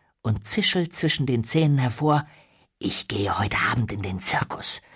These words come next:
um zu ermitteln. Inkognito natürlich. Nur ein erfahrenes Auge wie meines kann einen geschickten Taschendieb entlarven. Ich werde beide Vorstellungen besuchen, die um achtzehn Uhr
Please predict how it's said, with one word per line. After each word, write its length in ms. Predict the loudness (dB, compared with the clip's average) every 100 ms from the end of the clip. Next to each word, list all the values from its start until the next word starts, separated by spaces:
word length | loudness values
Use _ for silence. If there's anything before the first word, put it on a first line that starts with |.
| -20 _ _ _
um 160 | 0 0
zu 140 | 0
ermitteln. 560 | 2 4 4 2 -10 -12 _ _ _ _ _
Inkognito 1040 | -6 -6 -6 -6 -6 -6 -8 -10 -10 -12 -12
natürlich. 760 | -12 -14 -14 -14 -14 -18 -18 -20 _ _ _ _ _ _
Nur 240 | -4 0 2
ein 180 | 2 0
erfahrenes 680 | 0 0 2 2 0 -2
Auge 320 | 0 0 0 0
wie 100 | 2
meines 560 | 4 2 0 -2 -4
kann 220 | -2 -2
einen 260 | -2 -4 -4
geschickten 640 | -4 -2 -2 -4 -10 -8
Taschendieb 540 | -2 0 0 -2 -4 -6
entlarven. 600 | -6 -2 -4 -4 -12 -16 -18 -20 -20 _ _ _
Ich 240 | -4 -2 0
werde 280 | 0 2 4
beide 380 | 6 4 2
Vorstellungen 680 | -6 -8 -6 -6 -6 -6 -8
besuchen, 480 | -6 -6 -6 -10 -14 -14 -8 4
die 80 | 6
um 100 | 6
achtzehn 400 | 4 4 2 2
Uhr 300 | 6 6